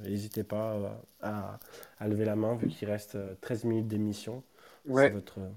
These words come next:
Speaker 1: moment de
Speaker 2: N'hésitez
Speaker 1: gloire.
Speaker 2: pas, euh, le, en attendant que quelqu'un lève la main, ah bah, il y a Brian qui, qui lève la main. Euh,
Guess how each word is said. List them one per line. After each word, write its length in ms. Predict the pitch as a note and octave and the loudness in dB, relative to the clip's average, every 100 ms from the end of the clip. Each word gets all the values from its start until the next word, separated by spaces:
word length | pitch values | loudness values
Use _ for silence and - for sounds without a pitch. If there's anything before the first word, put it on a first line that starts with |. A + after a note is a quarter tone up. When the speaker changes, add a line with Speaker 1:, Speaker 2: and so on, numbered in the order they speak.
| G#2 - | -14 -10
Speaker 1:
moment 240 | A2 G#2 G#2 | -2 2 6
de 40 | |
Speaker 2:
N'hésitez 320 | B2+ B2+ - | 6 6 6
Speaker 1:
gloire. 100 | C3+ - | 8 12
Speaker 2:
pas, 420 | C#3+ D3+ D3 C3 | 12 12 12 12
euh, 140 | B2+ | 12
le, 220 | B2+ C3+ | 8 4
en 120 | C3 C#3+ | 6 6
attendant 360 | C3+ D3 D3+ D3+ | 8 8 8 8
que 400 | D3 C#3 C3+ C3 | 6 6 6 4
quelqu'un 340 | C3+ B2 C#3 | 2 4 4
lève 160 | C3 B2 | 6 4
la 100 | B2 | 4
main, 220 | C3+ C#3+ | 4 4
ah 20 | |
bah, 100 | A#2+ | 4
il 20 | |
y 40 | A#2 | 4
a 40 | |
Brian 360 | A2 B2 C3 C3+ | 4 4 4 2
qui, 200 | - - - | -8 -20 -20
qui 140 | - A#2 | -12 -6
lève 160 | A2 | -2
la 120 | A2 | -2
main. 240 | A2+ B2 C#3+ _ _ _ G#2+ | 0 -2 -4 _ _ _ -4
Euh, 280 | G#2+ G#2+ | -2 -2